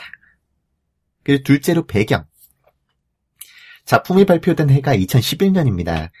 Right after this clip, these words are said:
이천십일 년 하면요, 후쿠시마 원자로 폭발을 일으킨 동일-, 동일본 지진, 동일본 대지진이 있던 해입니다.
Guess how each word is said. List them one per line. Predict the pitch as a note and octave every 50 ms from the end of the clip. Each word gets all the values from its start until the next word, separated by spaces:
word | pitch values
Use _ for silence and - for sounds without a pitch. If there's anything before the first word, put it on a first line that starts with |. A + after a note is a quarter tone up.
| _ _ - - - - - _ _
이천십일 | - B2 B2+ G3 F#3+ F#3+ F#3+ - G3 - G3 F#3+ F3+
년 | F3+ F3+ F3 F3 F3 E3+
하면요, | F3 D#3+ D3+ D3 C3+ C3 D3 D#3+ D#3 C3+ G2+ D#2+ D#2 - _ - - - - - - - - - - - -
후쿠시마 | - F#3+ - G#3+ G3 - G3+ F#3+
원자로 | D#3+ A#2 G2+ G2+ A2+ G#2 G2+ G2
폭발을 | - - - A2+ F#2+ F#2+ F#2+
일으킨 | G2 F#2+ G2 - - G#2 G2+
동일-, | - A2+ A2+ B2 B2+ C#3 C#3 C3+ C3 C3+
동일본 | - A#2+ A2+ B2+ D3 D3+ D3 D#3 D#3 D3 C3+
지진, | C3+ C3 - C3+ B2 A#2+ A#2 A2+ - - _ _ _ _ _ _ _
동일본 | - A#2 A#2 C#3 D#3 D#3 F3 F3+ D#3+
대지진이 | - - G2+ - C3 B2+ C3 C3+ A#2+ G#2+ F#2+
있던 | E2+ - - F#2 E2 D#2
해입니다. | D#2+ F#2+ F2 E2 D#2+ D#2+ D2+ E2 D#2